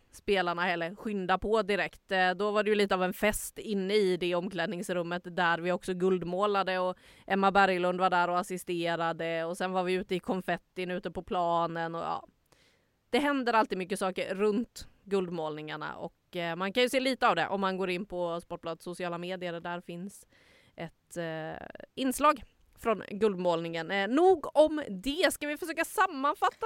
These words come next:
den här säsongen? På något sätt. Jag tänker att vi utgår från lite olika kategorier. Och, eh, vi börjar med årets match. Vilken match tycker du har varit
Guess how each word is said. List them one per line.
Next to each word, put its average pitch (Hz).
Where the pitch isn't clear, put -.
den 320
här 185
säsongen? 180
På 233
något 202
sätt. 180
Jag 247
tänker 302
att 254
vi 262
utgår 277
från 208
lite 214
olika 202
kategorier. 285
Och, -
eh, 240
vi 247
börjar 285
med 196
årets 175
match. 220
Vilken 277
match 226
tycker 233
du 254
har 240
varit 220